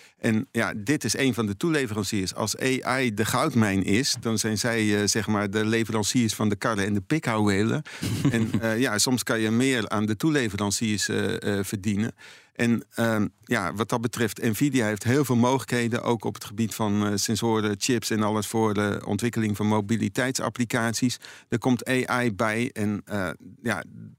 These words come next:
Speaker 1: dat overschaduwde volledig de wat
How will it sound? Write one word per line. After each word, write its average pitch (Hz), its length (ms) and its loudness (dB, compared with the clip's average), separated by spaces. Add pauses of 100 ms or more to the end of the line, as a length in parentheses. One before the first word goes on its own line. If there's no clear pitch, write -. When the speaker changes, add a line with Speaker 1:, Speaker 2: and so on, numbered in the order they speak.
(480)
Speaker 1:
dat 139 280 -2
overschaduwde 120 800 0
volledig 123 640 2
de 110 200 -2
wat 107 300 -6